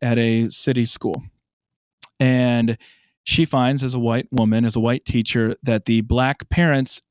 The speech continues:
don't want their kids to be working with her. And she's torn up about this. She doesn't understand. She goes to one of her black colleagues. Keep in mind, almost all of her colleagues are black.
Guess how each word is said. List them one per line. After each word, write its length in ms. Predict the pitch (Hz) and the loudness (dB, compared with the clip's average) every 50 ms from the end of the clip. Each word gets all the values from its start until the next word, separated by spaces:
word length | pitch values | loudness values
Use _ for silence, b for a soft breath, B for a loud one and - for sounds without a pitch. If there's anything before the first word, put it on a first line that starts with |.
| 139 - - | -16 -4 0
don't 240 | 135 131 131 - - | 2 2 2 0 0
want 280 | 123 120 117 113 113 - | 0 0 0 0 0 0
their 140 | - 107 107 | -2 -2 -2
kids 440 | - - - 104 101 95 - - - | -4 -4 -4 -2 -2 -4 -6 -10 -10
to 100 | - 110 | -4 -2
be 100 | 110 104 | 0 0
working 360 | 107 101 104 - - 117 101 | 0 0 -2 -2 -4 -4 -4
with 120 | 101 - | -4 -4
her. 200 | - - - - - - _ _ _ _ _ _ _ _ _ _ _ _ _ b b b b b b b b b b b b b _ _ _ _ | -6 -6 -8 -8 -10 -14 _ _ _ _ _ _ _ _ _ _ _ _ _ b b b b b b b b b b b b b _ _ _ _
And 140 | - 123 120 | 0 0 0
she's 240 | - - 117 101 - | 0 -2 -4 -6 -6
torn 220 | - - - 123 | -4 0 0 2
up 120 | 147 214 240 | 2 2 0
about 260 | 190 127 113 110 110 | -2 -2 -2 -2 -2
this. 120 | - 110 104 | -4 -4 -4
She 140 | - - 120 | -4 -4 -2
doesn't 280 | 113 113 107 113 107 107 | -2 -2 0 0 0 0
understand. 680 | 101 101 104 101 - - - 98 - - 71 60 - - | 0 0 -2 -4 -4 -6 -6 -6 -6 -6 -8 -10 -10 -8
She 140 | - - | -6 -2
goes 200 | 120 120 117 107 | 0 0 0 0
to 80 | - 120 | 0 0
one 140 | 117 113 117 | 0 2 2
of 80 | 107 | 0
her 100 | 113 110 | 0 -2
black 280 | 107 113 107 107 92 - | -2 -2 -2 -4 -4 -4
colleagues. 520 | - - 139 127 117 120 117 117 113 - | -2 0 0 0 0 0 0 -2 -4 -4
Keep 160 | - - 117 117 | -6 -6 -4 -2
in 80 | 110 | 0
mind, 160 | 110 107 104 | 0 0 0
almost 240 | 107 107 107 - - - | 0 -2 -2 -4 -4 -2
all 180 | 127 117 120 | 0 2 2
of 80 | 117 107 | 2 0
her 80 | 104 | -2
colleagues 460 | - - - 95 - 98 92 92 - - | -4 -6 -8 -8 -6 -6 -8 -8 -8 -10
are 60 | 87 | -8
black. 380 | - 95 85 87 90 - - | -8 -8 -6 -8 -8 -10 -12